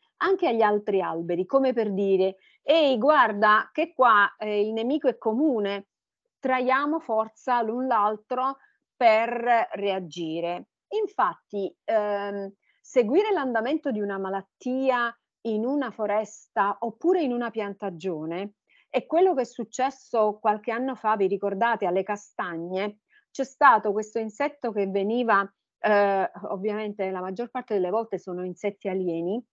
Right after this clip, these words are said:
che vengono da altri, da altre regioni, da altri contesti, eh, praticamente ha decimato, pensate che in un paese che viveva di castagne, montella,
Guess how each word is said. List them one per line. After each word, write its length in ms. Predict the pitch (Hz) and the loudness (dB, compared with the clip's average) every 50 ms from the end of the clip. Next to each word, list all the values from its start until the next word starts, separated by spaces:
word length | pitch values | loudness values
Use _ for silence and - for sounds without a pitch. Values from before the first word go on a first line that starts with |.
| _ _ _ _ _ _ _ _ _ _ _ _ _ _ _ | _ _ _ _ _ _ _ _ _ _ _ _ _ _ _
che 140 | - 208 190 | 2 2 2
vengono 560 | 165 190 196 208 226 226 226 220 208 196 190 | 4 2 2 2 2 0 -2 -2 -2 -4 -4
da 280 | 180 180 175 180 190 202 | -4 -4 -4 -2 -2 -2
altri, 540 | 214 214 214 - 220 208 208 196 196 196 196 _ _ _ _ _ | -2 -4 -6 -6 -2 0 2 2 2 0 -4 _ _ _ _ _
da 200 | - 180 190 185 | 2 4 4 4
altre 280 | 208 208 208 214 214 208 | 4 2 0 0 0 2
regioni, 720 | 196 196 190 165 160 208 233 240 233 214 196 190 190 190 | 2 2 0 0 0 2 2 4 4 2 2 0 -2 -2
da 240 | 185 185 185 185 185 | -2 -2 -2 -2 -2
altri 640 | 196 202 202 - 208 202 196 190 190 190 190 190 185 | -4 -4 -4 -4 -2 0 2 4 4 4 2 2 0
contesti, 760 | - 208 202 196 196 - 185 160 160 - _ _ - 208 226 | -2 -4 -4 -4 -6 -8 -8 -8 -10 -12 _ _ -2 -2 -2
eh, 760 | 262 269 _ _ _ _ _ _ _ _ - 262 254 254 247 | -2 -4 _ _ _ _ _ _ _ _ 4 6 6 6 6
praticamente 960 | - - 285 285 330 302 349 370 370 330 330 349 339 330 - 339 320 320 - - | 4 -2 -4 -2 0 0 0 0 0 -2 -2 -2 -2 0 2 2 2 2 0 0
ha 360 | - 254 254 254 269 285 - - | 2 4 6 6 6 4 2 -2
decimato, 1120 | 226 202 202 208 294 302 277 - - 302 302 302 302 339 320 262 208 185 196 - 220 202 | -4 -4 -2 0 0 0 -2 -4 -2 0 0 2 2 2 0 0 -2 -2 -6 -6 -6 -6
pensate 520 | - 226 226 226 - - 302 294 - 208 | -4 -4 -6 -6 -4 -4 -2 -2 -2 -4
che 80 | 190 208 | -4 -4
in 160 | 202 208 214 | -4 -4 -4
un 120 | 226 233 220 | -4 -4 0
paese 440 | - 247 254 277 330 339 - 311 | 0 2 2 0 -2 -4 -6 -4
che 140 | - 240 226 | -4 -4 -4
viveva 680 | 208 196 226 233 226 269 277 240 196 180 190 180 180 175 _ _ _ _ - | -2 -2 -4 -2 0 0 2 2 2 2 0 -2 -2 -4 _ _ _ _ -10
di 260 | - 196 190 240 226 | -6 -4 -2 -2 -2
castagne, 920 | - 247 220 214 - - _ - 247 226 196 175 175 175 175 185 180 180 185 | -2 -4 -6 -6 -8 -8 _ 0 0 0 0 -2 -4 -6 -4 -4 -4 -2 -2
montella, 880 | 196 214 226 233 226 220 - 233 202 180 175 165 165 175 196 208 226 | -2 -2 -2 -4 -6 -4 0 0 0 0 0 -2 -2 -2 0 -2 -2